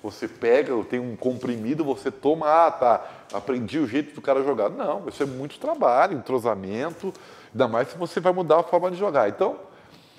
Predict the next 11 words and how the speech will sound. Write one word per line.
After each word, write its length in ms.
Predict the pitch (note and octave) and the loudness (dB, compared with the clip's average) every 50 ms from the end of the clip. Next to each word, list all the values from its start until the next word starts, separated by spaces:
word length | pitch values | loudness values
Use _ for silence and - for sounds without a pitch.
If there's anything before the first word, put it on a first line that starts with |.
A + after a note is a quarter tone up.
| - - _ _ | -20 -20 _ _
eu 160 | - A#3 A3 A3 | 2 4 4 4
acho 160 | A3 A3 - | 4 2 -2
que 60 | - | -4
é 60 | A3 | -4
muito 480 | G3 G3 G3+ G#3+ G#3+ A3 A3+ A#3+ A#3 - | -4 -4 -4 -4 -2 -2 -2 -4 -6 -8
cedo 400 | - - - D3 D#3 D3 B2 A#2+ | -4 0 2 2 4 4 4 2
ainda, 480 | G#2 G2+ G#2 A2+ A#2+ C3+ D3+ D3+ D3+ | 2 2 0 -4 -2 0 2 2 2
vamos 500 | C3+ A#2 B2 C3+ C#3+ D3 C#3+ C#3 C3+ B2 | 2 0 -2 -2 -4 -6 -6 -6 -8 -8
esperar 300 | - - - D3 B2 A#2+ | -6 0 2 4 4 4
um 40 | A2 | 2
pouquinho. 380 | G#2+ A#2+ G#2+ - - C2 - | -2 -4 -6 -8 -10 -18 -18